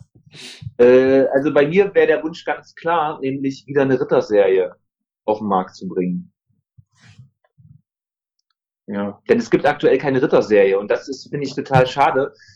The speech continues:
Speaker 1: weil, ähm, eins meiner Hauptinteressengebiete ist halt Ritter, also natürlich eher achtziger Jahre Sets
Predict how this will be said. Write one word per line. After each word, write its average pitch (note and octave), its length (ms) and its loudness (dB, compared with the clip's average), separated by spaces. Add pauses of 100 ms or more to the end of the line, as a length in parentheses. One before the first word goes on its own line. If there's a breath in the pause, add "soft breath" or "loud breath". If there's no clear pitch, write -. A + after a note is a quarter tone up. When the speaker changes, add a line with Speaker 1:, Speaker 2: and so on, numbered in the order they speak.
(200 soft breath)
Speaker 1:
weil, A#2+ 640 0
ähm, A#2 340 -2
eins C3+ 380 -8
meiner B2+ 280 -6
Hauptinteressengebiete B2+ 1040 -4
ist - 200 -4
halt D3+ 220 0
Ritter, G#3 460 -2
also G#2+ 200 -2
natürlich A2 460 0
eher A#2 280 4
achtziger - 380 -2
Jahre D3 300 0
Sets - 460 -8